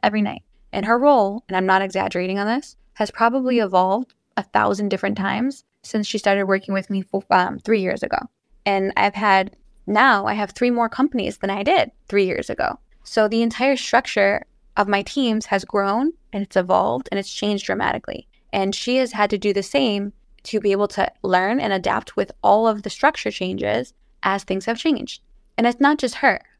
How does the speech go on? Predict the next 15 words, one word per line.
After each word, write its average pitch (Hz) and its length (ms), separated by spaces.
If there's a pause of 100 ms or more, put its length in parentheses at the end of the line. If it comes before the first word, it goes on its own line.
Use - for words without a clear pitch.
(100)
And 202 100
I 202 40
wanna 240 220
emphasize 196 440
this 202 140
part. - 300 (320)
I 262 140
am 311 160
still 262 340
learning 208 540
how 214 260
to 220 200
lead 196 240
my 190 180
team. - 240